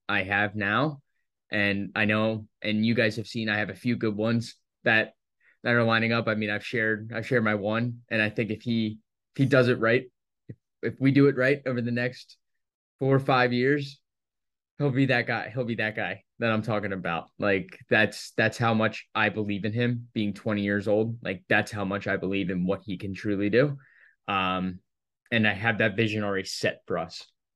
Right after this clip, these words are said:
Like, that, that hasn't come about too often in my coaching career, is being able to see someone for that long, being with me for that long and just doing the do.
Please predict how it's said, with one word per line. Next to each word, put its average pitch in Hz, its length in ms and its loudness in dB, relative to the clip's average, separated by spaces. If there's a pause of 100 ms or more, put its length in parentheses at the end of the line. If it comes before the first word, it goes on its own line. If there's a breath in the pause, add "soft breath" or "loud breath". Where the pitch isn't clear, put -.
(140)
Like, 95 300 0 (340)
that, 113 320 2
that 117 180 2
hasn't 117 320 0
come 120 140 0
about 107 440 0
too 117 200 -2
often 123 480 -2 (640)
in 117 200 4
my 113 200 4
coaching 127 560 -2
career, 143 480 0
is 104 180 -6
being 110 200 0
able 107 160 0
to 98 60 -10
see 113 140 -6
someone 107 540 -2 (220)
for 113 120 0
that 101 240 0
long, 104 280 -2
being 107 200 0
with 104 140 -4
me 104 120 -4
for 110 100 -8
that 101 180 0
long 107 180 -2
and 101 100 -4
just 98 160 -10
doing 104 240 -2
the 95 80 -2
do. 127 400 4